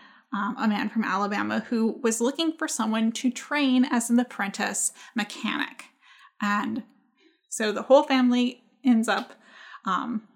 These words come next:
following this guy out to Alabama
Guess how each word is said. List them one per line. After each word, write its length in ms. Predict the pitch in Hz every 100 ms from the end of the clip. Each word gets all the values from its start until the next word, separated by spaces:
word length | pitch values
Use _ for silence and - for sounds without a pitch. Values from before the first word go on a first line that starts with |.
| _ _ _ _ -
following 540 | - 214 220 233 233
this 220 | 226 240 -
guy 280 | 247 247 247
out 240 | 254 -
to 340 | - 269 269
Alabama 760 | - 240 262 - 311 226 -